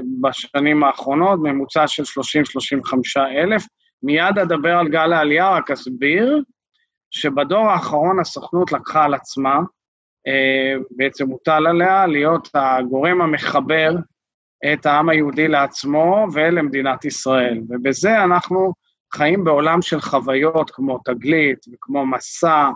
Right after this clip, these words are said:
וכמו תוכניות אדירות שהיו מביאים, מביאים כמעט מאה אלף צעירים יהודים לארץ כל שנה,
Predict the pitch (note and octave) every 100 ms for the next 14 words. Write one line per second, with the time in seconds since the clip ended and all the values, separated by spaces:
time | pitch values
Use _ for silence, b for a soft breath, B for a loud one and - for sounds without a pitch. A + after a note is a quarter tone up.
0 | b b b _ C3 C#3 C#3 C#3+ C#3+ D3
1 | - D3 E3+ E3+ D#3 C#3 C#3+ E3+ - D3
2 | E3 D#3+ C3+ D3+ E3 E3 C3+ C#3+ C3+ C3
3 | E3+ E3+ D#3 D#3 D#3 D3 E3+ F#3+ G#3 F#3+
4 | F3 F#3 F3+ - - D#3+ E3+ F#3 E3 C#3
5 | E3+ F3+ D3 D#3+ F#3 - E3+ E3 - C#3+
6 | E3+